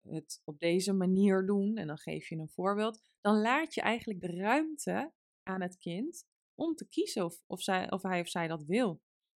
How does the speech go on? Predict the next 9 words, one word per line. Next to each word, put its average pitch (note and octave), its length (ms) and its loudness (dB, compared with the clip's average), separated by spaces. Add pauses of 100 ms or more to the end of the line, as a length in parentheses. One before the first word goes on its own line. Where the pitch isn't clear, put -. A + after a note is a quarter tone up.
(1200)
En A3 280 2
daarmee A#3 920 0
geef B3 480 -6
je - 160 -8
eigenlijk G3+ 380 -4
voeding B3 400 0
voor A#3 140 -2
die G#3+ 140 0
autonomiteit. F#3 1000 0